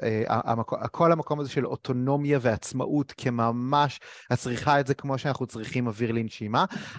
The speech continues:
ומהצד השני, אה, כאילו, כשעברתי לבקש טיפ פרקטי למ-, ל-, למי שעכשיו רוצה לצאת לעצמאות, זאת אומרת, לכי לראיין בחוץ על כאילו שה-, שיסבירו לך החוץ,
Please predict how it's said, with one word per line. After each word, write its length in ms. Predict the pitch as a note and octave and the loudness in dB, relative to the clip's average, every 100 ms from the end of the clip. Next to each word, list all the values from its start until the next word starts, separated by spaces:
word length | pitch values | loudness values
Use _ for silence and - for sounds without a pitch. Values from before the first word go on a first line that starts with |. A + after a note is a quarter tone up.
| - | -2
ומהצד 480 | C3 B2+ B2 E3+ F#3 | 2 4 4 2 2
השני, 520 | G3+ A3 C4+ C#4+ B3 - - | 2 4 4 2 -4 -8 2
אה, 300 | C3 B2+ - - | 4 4 2 0
כאילו, 300 | C#3 F3 F3+ | 2 2 2
כשעברתי 580 | - B2 D3+ E3+ G3+ | 4 4 6 6 4
לבקש 340 | F3 D3 F3+ E3+ | 2 2 0 0
טיפ 220 | - G3 | -2 0
פרקטי 360 | F3+ F#3 - G3 | 4 2 2 0
למ-, 160 | E3+ | 2
ל-, 420 | E3+ E3 E3 D#3+ | 2 4 4 4
למי 180 | D#3 F3 | 2 0
שעכשיו 440 | - F3 - F#3+ E3+ | 0 -2 4 2 2
רוצה 280 | F3 F3+ | 0 0
לצאת 280 | F3 E3+ F3+ | 0 -2 -4
לעצמאות, 340 | F3 - G#3 G#3 | -4 -2 0 0
זאת 160 | F3 | 4
אומרת, 180 | F3 - - - - | 4 2 -2 -8 2
לכי 220 | F3+ A3 | 4 6
לראיין 520 | G3 D3+ D#3 F#3 F#3 | 6 8 8 6 4
בחוץ 360 | E3 - B3+ G3+ | -2 0 2 2
על 80 | E3 | 2
כאילו 220 | F#3 G3 | 2 2
שה-, 340 | - C#3 C3 - - _ | 4 6 6 4 -2 _
שיסבירו 640 | - C#3 - - G3 A3 A#3+ | 0 2 2 0 0 4 4
לך 220 | F3 C#3+ | 4 0
החוץ, 600 | - - B3 - - | -8 -2 -2 -2 -6